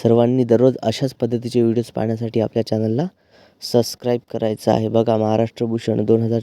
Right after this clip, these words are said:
चोवीस, आता यापूर्वीचे काही पुरस्कार विजेते बघा, दोन हजार बावीसचा जो आहे, हा अप्पासाहेब धर्माधिकारी, दोन हजार तेवीसचा अशोक सराफ आणि दोन हजार चोवीसचा जो आहे, तो डॉक्टर प्रदीप महाजन यांना हा मिळालेला आहे, ओके.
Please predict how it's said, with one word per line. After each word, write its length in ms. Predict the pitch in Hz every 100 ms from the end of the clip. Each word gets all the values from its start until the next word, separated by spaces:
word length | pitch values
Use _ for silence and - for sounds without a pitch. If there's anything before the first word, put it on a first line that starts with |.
| -
चोवीस, 400 | 123 113 110 - _ - - -
आता 220 | - 135
यापूर्वीचे 560 | 131 127 135 123 123
काही 220 | 131 127 127
पुरस्कार 420 | - 113 - 120
विजेते 300 | 117 113 110
बघा, 160 | 107
दोन 180 | 113 120
हजार 200 | 120 117
बावीसचा 460 | 117 110 117 120 123
जो 120 | 117
आहे, 80 | 120
हा 140 | 120 131
अप्पासाहेब 540 | 120 - 120 123 117
धर्माधिकारी, 640 | 117 113 113 110 113 113 120 _ _ _ _ _ _ _ _ -
दोन 140 | 120
हजार 180 | 117 117 -
तेवीसचा 440 | 120 117 - 127 -
अशोक 300 | 110 113 123 -
सराफ 380 | 123 110 107
आणि 160 | - 113
दोन 180 | 113 113
हजार 180 | 113 113 -
चोवीसचा 380 | 117 113 -
जो 100 | 107
आहे, 80 | 110 120
तो 40 |
डॉक्टर 340 | 127 104 -
प्रदीप 420 | 131 113 110 - 113
महाजन 400 | 107 107 113 107
यांना 240 | 107 110
हा 140 | 113
मिळालेला 500 | 143 113 107 107 113 -
आहे, 220 | 113 110 123 _ _ _ _ _ _ _ _ _ _ -
ओके. 280 | 113 160